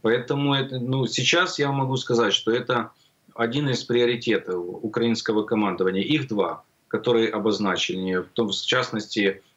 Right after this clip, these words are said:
главнокомандующий Вооруженных сил Украины генерал-полковником Сырским. Два кома-, два, скажем так, а, приоритета. Первое —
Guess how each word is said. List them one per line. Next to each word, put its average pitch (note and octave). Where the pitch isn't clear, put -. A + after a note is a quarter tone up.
главнокомандующий A2+
Вооруженных G2+
сил G#2
Украины G#2+
генерал-полковником G2
Сырским. -
Два C3
кома-, G#2+
два, C#3
скажем A#2
так, A#2+
а, G#2+
приоритета. A2+
Первое — F#2+